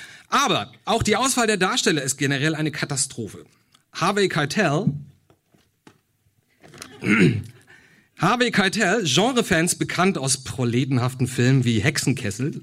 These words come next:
lustiger Zufall, ne? <laughs> Und durchaus fähig,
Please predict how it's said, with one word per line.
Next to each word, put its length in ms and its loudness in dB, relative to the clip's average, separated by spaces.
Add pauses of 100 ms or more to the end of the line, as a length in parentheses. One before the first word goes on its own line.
(160)
lustiger 360 2
Zufall, 300 -2
ne? 140 0
<laughs> 60 -14 (1600)
Und 220 2
durchaus 320 4
fähig, 540 2